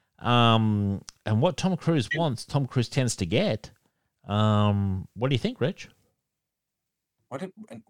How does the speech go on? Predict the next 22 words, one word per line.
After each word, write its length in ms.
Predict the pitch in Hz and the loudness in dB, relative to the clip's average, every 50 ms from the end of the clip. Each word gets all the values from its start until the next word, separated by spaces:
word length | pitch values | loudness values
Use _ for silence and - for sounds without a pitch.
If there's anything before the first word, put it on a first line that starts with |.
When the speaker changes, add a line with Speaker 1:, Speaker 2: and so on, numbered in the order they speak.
| 127 139 139 | -12 -6 -4
Speaker 2:
a, 160 | 147 147 143 | -2 -2 -2
a 40 | 143 | 0
comedy 400 | 143 160 175 190 233 240 269 240 | 2 2 2 4 2 2 0 2
action, 320 | 226 233 - - 247 220 | 0 0 0 -4 -10 -8
you 80 | 220 214 | -8 -6
mean, 140 | 240 262 220 | -6 -2 0
like 180 | 160 139 - | 0 0 2
Tropic 280 | - 175 - - 135 - | 2 0 0 0 -2 -4
Thunder, 320 | - 156 175 220 269 320 | -2 0 0 0 -2 -4
or 440 | 330 311 175 135 120 120 113 110 98 | -4 -2 -2 -2 -2 -4 -4 -4 -2
Speaker 1:
I 80 | 95 107 | 0 2
don't 120 | 101 95 | 2 2
know. 60 | 90 90 | 2 2
Speaker 2:
like 100 | 87 85 - _ _ _ _ - | 0 -2 -4 _ _ _ _ -2
Speaker 1:
Action 300 | 107 107 - - 135 120 | -2 -2 0 0 0 0
Speaker 2:
full 60 | 107 | 0
on 40 | 95 | 0
Speaker 1:
adventure. 400 | 87 95 92 95 98 - 92 78 80 | 0 0 0 0 0 0 0 -2 -2
Speaker 2:
action? 60 | - _ | -6 _
Speaker 1:
Action 380 | - 98 104 101 - - 101 92 | 0 0 0 2 0 -2 -2 -2
adventure, 420 | 90 82 87 85 82 - - 80 | -2 -2 -2 -4 -4 -4 -6 -8
apparently. 440 | 78 - 82 73 67 - - 87 85 | -8 -8 -10 -10 -10 -10 -10 -12 -12